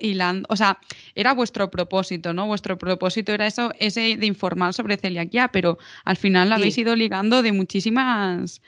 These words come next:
Speaker 1: de
Speaker 2: Y,
Speaker 1: muchísimas
Speaker 2: y si-, y
Speaker 1: maneras.
Speaker 2: sin querer, o sea, muchas veces queriendo, pero todo era como, o sea, se iba dando, se iba dando y, y era magia. Yo decía, "Es que es pura magia, o sea, es que no puedo decir a nada
Speaker 1: Qué
Speaker 2: que no".
Speaker 1: fuerte.
Speaker 2: Todas mis intuiciones, mi chico decía, "Yo lo que tú digas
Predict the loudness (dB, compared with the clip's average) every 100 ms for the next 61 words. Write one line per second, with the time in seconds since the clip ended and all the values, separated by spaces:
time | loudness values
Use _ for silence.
0 | _ _ 4 4 4 2 4 4 4 4
1 | 4 2 0 0 -2 2 2 4 0 -2
2 | -12 -10 -2 -2 -2 -6 -6 -6 -4 -6
3 | -6 -8 -8 -10 -12 _ _ -4 -2 -2
4 | -2 -6 -4 -4 -6 -6 -6 -6 -12 _
5 | _ _ -2 -2 0 2 4 2 -2 -8
6 | -10 -10 -6 -6 -6 -6 -8 -8 -8 -10
7 | -8 -6 -4 -6 -6 -8 -8 -8 -10 -10
8 | -12 -14 -8 -4 -4 -6 -8 -14 -14 -12
9 | -8 -6 -4 -2 -2 0 4 4 4 2
10 | 2 -2 -4 -4 -14 _ _ _ 0 2
11 | 2 0 -6 -8 -8 -8 -6 -6 -6 -8
12 | -4 -4 -2 -4 0 2 0 0 -2 -2
13 | -4 -14 -20